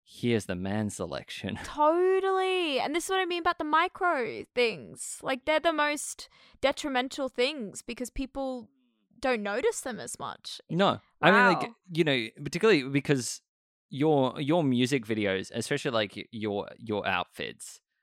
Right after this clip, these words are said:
Speaker 1: which I love.
Speaker 2: Thank
Speaker 1: <laughs>
Speaker 2: you.
Speaker 1: Who decide, uh, do you decide on your own outfits when you do a music video?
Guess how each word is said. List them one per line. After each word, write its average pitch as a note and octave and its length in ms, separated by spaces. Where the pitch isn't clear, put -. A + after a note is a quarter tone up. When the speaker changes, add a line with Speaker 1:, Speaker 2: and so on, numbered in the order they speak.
Speaker 1:
which - 220
I G2+ 100
love. F#2 340
Speaker 2:
Thank B3+ 400
Speaker 1:
<laughs> - 0
Speaker 2:
you. G3+ 640
Speaker 1:
Who A4 140
decide, D3 560
uh, D#3+ 100
do G#3+ 120
you D4 140
decide B2+ 440
on B2 120
your A#2 180
own A2 80
outfits G#2+ 440
when B2+ 140
you A#2 60
do A2+ 120
a G#2 40
music G#2 280
video? A2+ 280